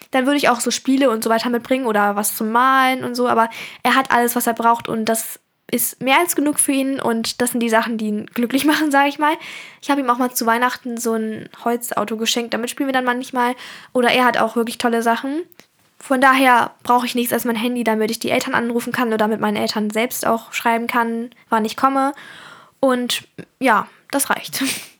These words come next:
<laughs> Dann wurde noch gefragt, ist es übermäßig anstrengend? Und ja, es ist sehr anstrengend, auf kleine Kinder aufzupassen. Ich hatte es auf jeden Fall unterschätzt. Also in dem Alter sind die Kinder super aktiv einfach und man bewegt sich voll viel. So viel würde man sich als Teenager zu Hause nicht bewegen. Also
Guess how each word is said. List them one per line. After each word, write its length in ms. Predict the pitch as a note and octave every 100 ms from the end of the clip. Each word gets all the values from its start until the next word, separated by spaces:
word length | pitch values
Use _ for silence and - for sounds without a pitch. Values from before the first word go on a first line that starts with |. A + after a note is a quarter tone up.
| _
<laughs> 480 | _ _ - _ _
Dann 180 | C#4+ D#4+
wurde 140 | F#4
noch 140 | E4 D4+
gefragt, 520 | D4+ C#4+ C#4+ C#4+ -
ist 260 | - C4+
es 140 | C4+ -
übermäßig 560 | C4+ C4+ B3 B3 B3+
anstrengend? 720 | - B3+ - - A3+ C#4 D#4+ - - - - - _ _ _
Und 520 | C4+ C4+ C4 - - _ _
ja, 480 | - A#3 G#3+ A3 C#4 A#4+ D5+ -
es 160 | C4 C4
ist 120 | -
sehr 140 | C4
anstrengend, 380 | A3+ A#3 B3+ A#3+
auf 100 | A3+
kleine 240 | - B3
Kinder 240 | A#3+ A#3+ A#3+
aufzupassen. 640 | A#3+ - B3 B3 C#4 C#4+ -
Ich 160 | B3+ C4+
hatte 120 | B3
es 100 | -
auf 120 | B3
jeden 140 | B3+
Fall 120 | B3 A3+
unterschätzt. 600 | A3+ G#3+ C4+ D4 - -
Also 380 | A3+ A3 A3 A3 - - _ _
in 180 | C4 C4
dem 180 | C#4+ D#4+
Alter 360 | - C#4+ D4
sind 160 | C#4 C4+
die 60 | B3
Kinder 340 | C#4+ C#4 A#3+
super 260 | C4 D4 A#3
aktiv 400 | A3 - D#4+ -
einfach 560 | G#3+ G#3+ B3+ D4+ -
und 360 | - A#3+ A#3 -
man 120 | A#3
bewegt 300 | A3+ C4+ D4
sich 160 | C4 C4
voll 160 | C4
viel. 220 | B3+ C#4 B3+
So 100 | C4+
viel 220 | D4+ B3+
würde 140 | C4+
man 180 | B3+ A#3+
sich 180 | B3 A#3
als 180 | A3+ -
Teenager 460 | - C4 A3+ A#3
zu 140 | A3+ A#3+
Hause 180 | A#3+
nicht 160 | A#3 A#3
bewegen. 400 | A3+ A#3+ B3+ G#3+
Also 420 | G#3+ A3 A3+ G#3+